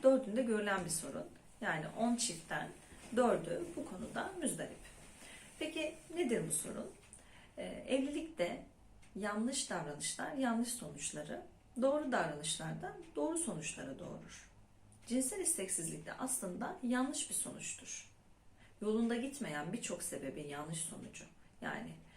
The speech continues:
e, bu yanlış sonuçları ortadan kaldırdığımızda cinsel isteksizlik sorunu ortadan kalkar. Yani yüzde yüz tedavi edilebilir bir sorun. Peki, e,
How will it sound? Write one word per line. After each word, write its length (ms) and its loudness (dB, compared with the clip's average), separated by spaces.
e, 180 -4
bu 60 2
yanlış 280 4
sonuçları 520 -4
ortadan 420 0
kaldırdığımızda 1040 -4
cinsel 340 2
isteksizlik 800 -4
sorunu 540 -2
ortadan 500 -2
kalkar. 460 -12
Yani 300 2
yüzde 200 0
yüz 320 2
tedavi 640 0
edilebilir 600 -2
bir 60 -8
sorun. 260 -6
Peki, 280 2
e, 640 -2